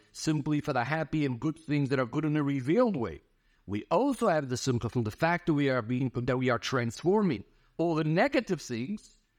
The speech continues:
that ordinarily would cause you to decrease in Simcha, but right now we are transforming those things as well,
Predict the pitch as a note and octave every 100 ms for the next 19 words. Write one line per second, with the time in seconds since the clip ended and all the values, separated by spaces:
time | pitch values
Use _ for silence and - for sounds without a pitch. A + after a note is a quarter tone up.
0 | _ - B2 D#3 C#3 C3+ D3+ G3+ F#3 C#3
1 | B2 A#2+ - - - - _ _ _ -
2 | F3 G#3+ D#3+ C#3+ G2+ - _ C#3+ A#2+ C#3+
3 | E3 D3 D3+ C#3+ - C#3+ D3+ D3 C3 E3+
4 | A3 _ _ _ G2 B2+ F3+ F3+ D#3 D3
5 | C3 A#2 - B2+ A#2+ D3+ E3 D3+ A#2 B2
6 | E3 D#3+ D#3+ E3+ F3 E3 A3+ A3 F3 F3+